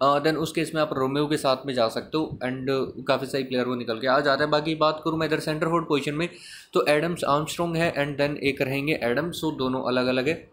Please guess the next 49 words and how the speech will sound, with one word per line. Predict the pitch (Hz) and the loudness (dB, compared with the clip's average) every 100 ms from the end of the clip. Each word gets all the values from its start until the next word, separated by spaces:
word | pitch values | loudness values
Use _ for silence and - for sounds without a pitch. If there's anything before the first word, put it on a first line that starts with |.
| 127 | -6
and | 123 | -4
ये | 123 127 | -2 0
Armstrong | 123 123 - 127 131 | 0 -2 -6 -2 0
भी | |
अलग | 127 135 | 2 2
है, | 156 | -2
so | 156 | -2
ध्यान | 127 123 | -2 0
में | 135 | 0
रखना | 127 135 | 0 -2
इस | 127 123 | -8 -6
चीज़ | 123 | -8
को। | 175 170 - - - - 151 | -6 -8 -8 -12 -12 -2 0
Adam | 165 180 | 2 2
Armstrong | 165 165 - 170 | 2 0 -2 -2
जो | 165 156 | 2 2
आए | 165 | 2
वो | 160 156 | 2 4
है | 160 160 | 4 2
Blackburn | 143 139 143 143 135 | 2 2 2 0 0
Rovers | 127 127 160 156 | 0 2 2 0
की | 160 | 0
तरफ | 151 151 | 2 2
से, | 180 | 0
वहाँ | 147 147 | 0 2
पर | 156 160 | 2 0
उनके | 160 156 | -2 -4
ट्वेंटी | 151 131 135 | -4 0 0
नाइन | 131 127 | 0 -2
goal | 131 131 | -2 -2
and | 127 | 0
पाँच | 131 147 151 | 2 2 0
असिस्ट | 143 143 | -8 -4
थे। | 175 | 0
यहाँ | 151 143 | 2 2
पर | 151 156 | 2 2
देखते | 139 131 | 0 0
हैं | 151 | 0
Southampton | 139 120 123 123 127 | 0 2 0 -2 -4
की | 131 | -4
तरफ | 127 120 | -4 -4
से | - | -4
कैसा | 120 117 | -2 0
कुछ | 120 123 | -2 -8
performance | - 117 123 120 123 | -10 -6 -6 -6 -6
ये | 123 | 0
कर | 147 | 0
पाते | 147 135 143 | 2 0 0
हैं। | 160 | -6